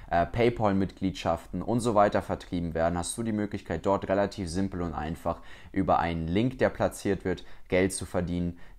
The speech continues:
die, indem du das Ganze weiterempfehlst. Das ist mit der einfachste, simpelste und schnellste Weg, ohne ein eigenes Produkt, Herstellung, große Promotion oder sonst was, irgendwelche Fähigkeiten, Geld mit Social Media Marketing zu verdienen.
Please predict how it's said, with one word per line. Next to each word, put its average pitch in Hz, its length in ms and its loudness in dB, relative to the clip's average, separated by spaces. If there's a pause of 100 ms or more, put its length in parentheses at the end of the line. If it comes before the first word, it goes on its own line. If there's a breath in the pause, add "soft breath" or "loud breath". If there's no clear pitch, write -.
die, 92 100 0
indem 87 340 0
du 87 80 -2
das 82 180 -4
Ganze 85 300 -4
weiterempfehlst. 85 760 2
Das 90 120 -2
ist 92 100 -2
mit 107 200 0
der 87 120 4
einfachste, 110 540 -2
simpelste 107 500 -2
und 113 180 -2
schnellste 104 600 0
Weg, 95 280 2
ohne 107 200 0
ein 101 80 0
eigenes 92 380 0
Produkt, 98 440 -4
Herstellung, 92 640 2
große 95 340 0
Promotion 87 580 -2
oder 80 160 -4
sonst 87 360 -4
was, 82 200 -2
irgendwelche 85 500 -4
Fähigkeiten, 87 680 -2 (360 loud breath)
Geld 87 340 4
mit 90 180 -2
Social 85 420 -2
Media 82 360 -2
Marketing 78 560 -8
zu - 160 -10
verdienen. 85 580 -2